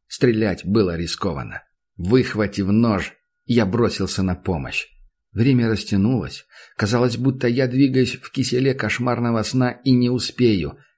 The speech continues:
Медленно-медленно я добежал до дерущихся,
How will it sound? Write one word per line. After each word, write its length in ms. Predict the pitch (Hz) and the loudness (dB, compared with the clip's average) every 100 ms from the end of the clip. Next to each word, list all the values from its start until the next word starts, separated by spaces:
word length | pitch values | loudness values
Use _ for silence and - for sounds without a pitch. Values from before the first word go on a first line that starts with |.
| _ - | _ 2
Медленно-медленно 1200 | 117 143 143 147 143 139 127 131 127 107 107 | 4 4 2 0 0 2 4 6 4 2 2
я 180 | 101 107 | 2 2
добежал 500 | 101 107 110 101 110 | 2 2 0 0 0
до 100 | 107 | 0
дерущихся, 760 | 101 107 113 110 85 - 85 | 0 2 2 0 -2 -6 -8